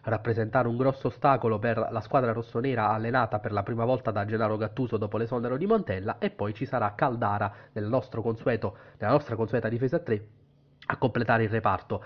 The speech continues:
Per l'Atalanta impegno con il Torino sicuramente molto interessante, ma Caldara resta uno dei difensori più affidabili, eh, per quanto riguarda il fantacalcio. A centrocampo abbiamo voluto premiare alcuni giocatori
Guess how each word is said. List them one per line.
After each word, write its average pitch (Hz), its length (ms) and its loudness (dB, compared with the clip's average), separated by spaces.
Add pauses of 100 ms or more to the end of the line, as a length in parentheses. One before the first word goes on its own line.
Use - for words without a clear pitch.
(140)
Per 117 120 0
l'Atalanta 127 520 6
impegno 117 420 2
con 120 140 0
il 123 140 -4
Torino 139 500 2 (100)
sicuramente 123 640 -2
molto 147 300 0
interessante, 120 640 0
ma 110 120 -2
Caldara 104 380 -2
resta 110 300 -4
uno 123 160 -2
dei 113 100 -4
difensori 113 500 -4
più 147 160 -4
affidabili, 104 720 -4 (280)
eh, 95 500 -4
per - 160 -4
quanto 117 240 -2
riguarda 101 500 -6
il 107 240 -4
fantacalcio. - 720 -8 (380)
A 135 60 2
centrocampo 175 480 2
abbiamo 131 220 4
voluto 135 320 2
premiare 139 760 2
alcuni 131 400 -2
giocatori 123 580 0